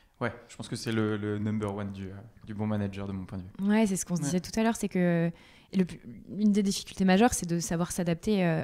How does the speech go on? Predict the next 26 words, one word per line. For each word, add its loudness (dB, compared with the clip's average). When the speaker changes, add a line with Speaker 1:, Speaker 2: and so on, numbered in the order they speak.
Speaker 2:
en -2
fonction -6
de -4
chaque -8
personne. -8
C'est -4
qu'on 6
manage 4
pas, 6
euh, -2
X -4
ou 0
Y -4
personne 2
de 4
la 6
même 4
façon 2
et -6
qu'il -10
faut -6
être -4
sans 0
arrêt 0
dans 0
l'écoute, -4